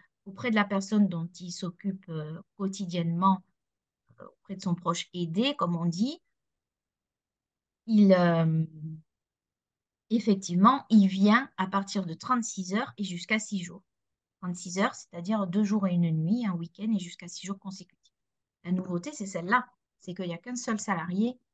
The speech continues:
qui vient au domicile. Donc, l'accompagnement est totalement différent que ce qu'on connaît jusqu'à maintenant.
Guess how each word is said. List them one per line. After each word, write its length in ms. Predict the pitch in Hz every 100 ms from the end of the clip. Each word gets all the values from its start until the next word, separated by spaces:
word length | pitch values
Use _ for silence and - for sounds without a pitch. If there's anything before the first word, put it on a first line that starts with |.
| _ -
qui 100 | 214
vient 220 | 196 202
au 40 | 185
domicile. 560 | 175 175 175 170 156
Donc, 220 | 165 190
l'accompagnement 800 | 190 190 202 202 196 175 190 233 240 _ _ _ _ _ -
est 80 | 190
totalement 380 | 190 185 196 214
différent 420 | 190 - 175 - _ _ _ _ _ _ _ _ _ _ _ _ _ _ _ _ _ _ _ -
que 80 | 220
ce 140 | 226
qu'on 240 | 208 214
connaît 400 | 196 - 214 240
jusqu'à 340 | 240 196 - 175
maintenant. 500 | 175 175 - 170